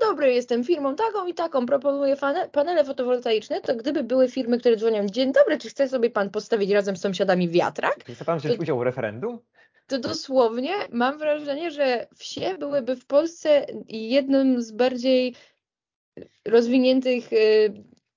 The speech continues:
Speaker 1: miejsc, gdzie istniałyby odnawialne źródła energii, bo i panele woto-, fotowoltaiczne, i wiatraczki, i po prostu każdemu by się świetnie działo. I dla mnie najśmieszniejsze jest to, że to idealnie pokazuje,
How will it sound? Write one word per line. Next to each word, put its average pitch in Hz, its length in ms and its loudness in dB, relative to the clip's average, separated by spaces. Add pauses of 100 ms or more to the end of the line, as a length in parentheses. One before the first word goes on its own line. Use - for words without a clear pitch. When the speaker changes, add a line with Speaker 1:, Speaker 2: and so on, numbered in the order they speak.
Speaker 1:
miejsc, 240 420 2
gdzie 208 540 2
istniałyby 214 920 0
odnawialne 208 580 -2
źródła 202 240 2
energii, 196 380 2
bo 196 160 4
i 277 160 -2
panele 226 380 2
woto-, 196 320 -6
fotowoltaiczne, 196 920 -2
i 269 360 0
wiatraczki, 196 640 0
i 277 60 -6
po 302 80 -12
prostu 311 280 -6
każdemu 285 300 0
by 262 80 -8
się - 100 -16
świetnie 254 340 -2
działo. 208 300 4 (680)
I 277 280 2
dla 247 320 0
mnie 311 140 -2
najśmieszniejsze 277 640 0
jest 254 220 -2
to, 226 320 0
że 226 120 0
to 240 140 2
idealnie 262 560 2
pokazuje, 262 680 -4